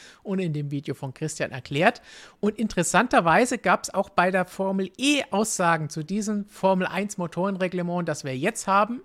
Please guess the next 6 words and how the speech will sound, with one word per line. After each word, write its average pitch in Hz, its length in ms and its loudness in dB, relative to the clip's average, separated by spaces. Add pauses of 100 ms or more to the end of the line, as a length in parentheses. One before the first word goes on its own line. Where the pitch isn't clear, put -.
(160)
mit 180 160 -4
den 190 100 -6
V 170 220 -4
sechs - 420 -6 (140)
Turbo-Hybrid-Motoren 202 1120 -2 (720)
und 196 240 2